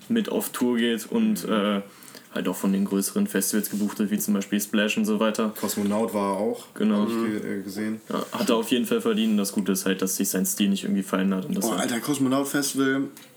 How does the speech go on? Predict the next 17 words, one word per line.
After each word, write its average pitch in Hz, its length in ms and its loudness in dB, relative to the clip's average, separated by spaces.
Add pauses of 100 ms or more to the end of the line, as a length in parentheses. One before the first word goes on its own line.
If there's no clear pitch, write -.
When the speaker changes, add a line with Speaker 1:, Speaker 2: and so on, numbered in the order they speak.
(720)
Speaker 3:
äh, 113 300 2
möchten 117 320 -2
nächstes 113 260 0
Jahr, 107 120 2
glaub 104 200 0
ich, - 60 -8
hin. - 280 -2 (520)
Äh, 117 100 0
Kosmonaut 123 440 0
finde 127 200 0
ich 127 60 -2
eigentlich 123 180 -2
mega 131 280 4
geil, 120 180 2
das 113 140 -2
Konzept 117 420 -2
so. 104 200 -2